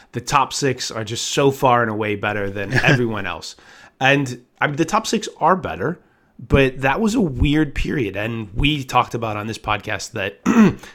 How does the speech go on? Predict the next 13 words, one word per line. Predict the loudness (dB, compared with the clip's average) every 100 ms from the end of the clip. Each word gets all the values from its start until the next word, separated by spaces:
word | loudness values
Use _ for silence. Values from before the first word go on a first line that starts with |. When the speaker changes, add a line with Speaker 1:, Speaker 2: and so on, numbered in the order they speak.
| _
Speaker 1:
you | -6
know, | -4 -6 -6
that | 0 2
doesn't | 2 0
seem | -2 0 0 0
like | -2 -4
it's | -10 -6
at | -4
all | -4
sustainable | -4 -2 0 2 0
or | 6
even | 4 4
reality. | 2 4 4 2 -4 -12